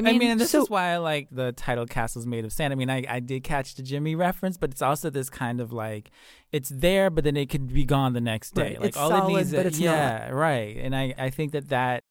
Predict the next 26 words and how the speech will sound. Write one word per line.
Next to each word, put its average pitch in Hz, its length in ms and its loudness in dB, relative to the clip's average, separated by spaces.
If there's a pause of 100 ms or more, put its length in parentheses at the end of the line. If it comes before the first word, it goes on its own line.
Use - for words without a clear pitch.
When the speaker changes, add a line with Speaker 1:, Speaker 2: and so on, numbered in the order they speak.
(120)
Speaker 2:
you're 143 140 -2
not 156 180 0
the 135 80 -4
harbinger 131 800 -2
of, 110 480 -6 (160)
of 135 220 0
hurricanes, 160 500 -2
but, 123 180 -6
like, 123 300 -6
I 120 80 -6
think 123 200 -6
Julie 120 340 -6
said, 117 320 -6
you, 120 240 -6 (300)
you 131 120 -2
have 170 240 2
an 165 120 -4
eye 127 560 -2
for 107 760 -4 (480)
places 151 360 0
at 120 160 -4
risk, - 540 -6 (480)
right? 110 300 0
At 120 180 -6
greatest 113 460 -2
risk, - 500 -8